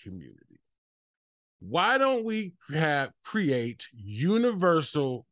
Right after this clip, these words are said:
twenty-one and dice rules? I guarantee you it's gonna save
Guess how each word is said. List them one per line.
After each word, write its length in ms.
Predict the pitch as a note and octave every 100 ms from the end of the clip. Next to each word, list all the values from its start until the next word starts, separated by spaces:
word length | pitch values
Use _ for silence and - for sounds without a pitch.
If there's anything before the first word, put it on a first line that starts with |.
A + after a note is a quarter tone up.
| -
twenty-one 880 | - E3 A#3 C#4 C4 C4+ C#4+ D4 C4+ _ _ _
and 220 | D#3 D3+
dice 320 | D3 E3+ C#3 -
rules? 440 | A2 D#2+ - - _ _ _ _
I 140 | D3 C#3+
guarantee 880 | A#2+ B2+ A#3 C4 C4 G#3+ - G#3+
you 320 | F#3+ C3 A2 -
it's 180 | C3+ -
gonna 260 | D3+ C3+
save 600 | A#2+ E3+ D#3+ E3 D#3+ D3